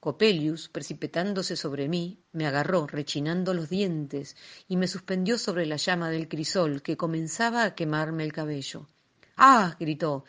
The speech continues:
he aquí los ojos, y ojos de un niño. Al decir esto, sacó del hornillo carbones encendidos y fue a ponerlos sobre mis párpados.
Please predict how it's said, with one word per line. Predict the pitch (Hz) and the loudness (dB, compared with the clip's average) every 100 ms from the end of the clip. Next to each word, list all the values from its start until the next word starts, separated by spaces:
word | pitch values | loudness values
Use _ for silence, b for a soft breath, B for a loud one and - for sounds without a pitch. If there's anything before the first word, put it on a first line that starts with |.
| b - | b 4
he | 269 | 6
aquí | 269 277 | 6 4
los | 247 330 | 4 4
ojos, | 339 - 175 170 | 2 2 0 4
y | 196 | 4
ojos | 269 294 | 6 4
de | 254 | 4
un | 254 | 4
niño. | 277 269 180 143 131 b b b b b b b b b | 4 4 2 0 -4 b b b b b b b b b
Al | 170 151 | -4 -2
decir | 139 - 147 | -2 -2 0
esto, | 240 - - 147 180 b b b | 0 -2 -6 -10 -10 b b b
sacó | - 160 180 220 | -4 0 2 2
del | 247 | 4
hornillo | 226 190 208 226 208 | 4 4 2 0 0
carbones | 185 151 156 226 240 - | 0 0 0 0 -2 -2
encendidos | 165 147 143 147 202 190 147 139 - | -2 -2 -4 -2 0 0 0 -4 -6
y | 180 | -8
fue | - 233 | -4 0
a | 240 | 2
ponerlos | 180 175 262 254 247 | 2 4 4 4 2
sobre | 190 170 170 | 2 0 0
mis | 151 | -2
párpados. | - - 202 156 - 143 139 139 - | -2 2 4 2 -4 -6 -4 -8 -10